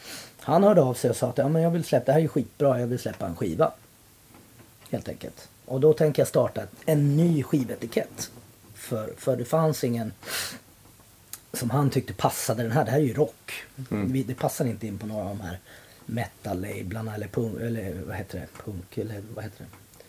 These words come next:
Speaker 1: Black metal och allt möjligt som de släppte där, liksom. Och det blir lite konstigt om vi hamnar på någon sån. Så vi har startat en helt ny etikett som heter White Jazz. Eh, från, eh,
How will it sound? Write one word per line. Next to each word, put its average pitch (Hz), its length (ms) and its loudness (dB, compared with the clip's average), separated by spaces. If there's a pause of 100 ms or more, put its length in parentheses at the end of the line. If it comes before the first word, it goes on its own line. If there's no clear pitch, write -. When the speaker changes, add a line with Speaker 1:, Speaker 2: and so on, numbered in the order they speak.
(280)
Speaker 1:
Black - 280 -8
metal 98 500 -8
och 87 40 -4
allt 85 120 -6
möjligt 107 340 -6
som 95 120 -6
de 82 100 -8
släppte - 440 -10
där, - 300 -8
liksom. - 200 -12 (1000)
Och 131 100 -2
det 139 60 2
blir 139 200 2
lite 117 180 -6
konstigt - 400 -4
om 98 100 -4
vi 120 100 -4
hamnar 110 300 -6
på 113 120 -10
någon - 100 -6
sån. 101 260 0
Så - 100 -8
vi 131 60 0
har 131 60 0
startat 151 260 2
en 147 120 2
helt 151 200 2
ny 156 240 4
etikett - 460 0
som - 160 -2
heter 107 180 -4
White 113 460 -2 (120)
Jazz. - 580 -2 (600)
Eh, - 280 -10
från, - 360 -8
eh, - 180 -8